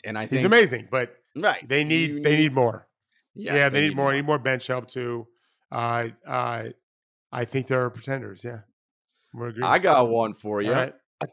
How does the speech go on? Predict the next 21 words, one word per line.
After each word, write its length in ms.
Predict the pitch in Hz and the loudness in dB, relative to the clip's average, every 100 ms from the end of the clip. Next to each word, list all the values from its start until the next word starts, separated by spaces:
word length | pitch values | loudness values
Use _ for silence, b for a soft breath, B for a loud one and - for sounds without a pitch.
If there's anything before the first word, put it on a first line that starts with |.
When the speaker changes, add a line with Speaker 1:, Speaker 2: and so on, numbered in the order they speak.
| - | -8
Speaker 1:
team 300 | 240 285 269 | -6 -4 -4
in 80 | 254 | -4
the 100 | 254 | -6
East, 320 | 240 262 190 - | -6 -6 -6 -6
a 80 | 220 | -6
fellow 340 | - 240 240 | -2 4 4
team 280 | 220 - 180 | 4 0 -8
that 120 | 151 | -8
is 140 | 151 - - | -10 -14 -12
top 220 | - 180 - | -8 -8 -8
ten 220 | - 185 | -4 -4
in 100 | 170 | -4
both 200 | 160 165 - - | -2 -4 -4 -6
offense 460 | 147 - 160 156 | -6 -6 -12 -10
and 160 | 160 160 | -12 -12
defense. 400 | 170 165 120 98 | -14 -14 -14 -14
Surprisingly, 680 | 85 - 113 120 98 82 85 _ _ | -18 -10 -6 -6 -8 -14 -18 _ _
I 80 | 95 | -6
didn't 160 | 110 101 | -4 -2
realize 280 | 113 98 | -2 -2
it. 120 | 78 | -4